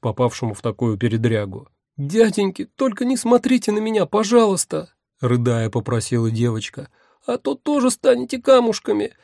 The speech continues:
Это всё из-за меня случилось! Я теперь знаю". Хорошо, что она успела нас предупредить.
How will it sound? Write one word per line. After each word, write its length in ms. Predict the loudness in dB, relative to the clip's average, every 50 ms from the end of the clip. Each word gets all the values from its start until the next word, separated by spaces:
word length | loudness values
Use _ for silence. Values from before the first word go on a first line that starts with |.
| _ _ _ _ -10 -6
Это 180 | -6 -4 -4 -6
всё 280 | -6 -6 -2 0 0
из-за 260 | 0 0 0 0 0 0
меня 300 | 0 2 2 0 0 0
случилось! 720 | -2 -4 -4 -4 -4 -6 -6 -6 -6 -8 -8 -12 -14 -18 _ _
Я 240 | -4 0 0 0 0
теперь 340 | -2 -6 -6 -4 -4 -4 -2
знаю". 680 | 0 2 4 4 4 4 4 2 0 -2 -4 -6 -12 _ _ _ _ _ _ _ _ _ _ _ _ _ _ _ -4 0
Хорошо, 540 | 2 2 2 2 0 -2 0 0 0 0
что 240 | 0 -2 -2 -2 -2
она 160 | 0 0 -2
успела 500 | -2 -4 -8 -6 -2 0 0 2 2 0
нас 220 | 0 -2 -2 -4 -4
предупредить. 920 | -4 -4 -4 -4 -4 -6 -6 -4 -6 -6 -6 -8 -10 -12 -14 -18 -20 -20